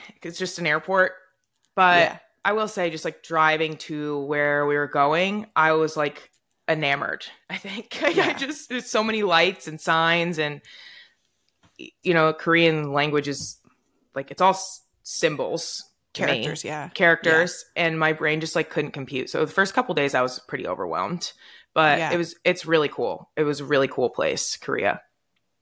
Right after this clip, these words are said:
Speaker 2: And were you in the city or were you in, like, the suburbs?
Speaker 1: In a city.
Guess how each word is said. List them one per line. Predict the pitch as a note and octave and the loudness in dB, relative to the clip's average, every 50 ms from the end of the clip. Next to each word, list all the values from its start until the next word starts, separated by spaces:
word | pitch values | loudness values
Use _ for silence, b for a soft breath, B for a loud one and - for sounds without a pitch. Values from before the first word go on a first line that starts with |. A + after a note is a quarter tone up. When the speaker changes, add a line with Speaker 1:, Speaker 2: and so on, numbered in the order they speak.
| _ - | _ -6
Speaker 2:
And | F#3+ G3 | -6 -4
were | F#3 F#3+ | -2 -4
you | F#3+ G3 G3 | -4 -4 -4
in | - - F#3 | -4 -4 -4
the | E3 | -4
city | F3 - - F#3 G3+ A3+ | -4 -4 -4 -4 -2 -2
or | A#3 A3 | -2 -2
were | F#3+ F3 | -4 -4
you | F3 E3+ E3 | -6 -8 -8
in, | E3 | -8
like, | D#3+ D#3 | -10 -10
the | - D#3+ | -10 -10
suburbs? | - C#3+ C#3+ C#3+ - - - - - - - - _ B B B B B B B B B B B _ _ _ - F3 - _ - | -10 -8 -8 -8 -8 -10 -10 -8 -10 -10 -10 -10 _ B B B B B B B B B B B _ _ _ -16 -16 -12 _ 2
Speaker 1:
In | A3+ A#3 | 2 2
a | G#3+ | 2
city. | - - D3 C#3+ C3+ D#3 D#3+ - | 2 2 0 0 0 -2 -6 -14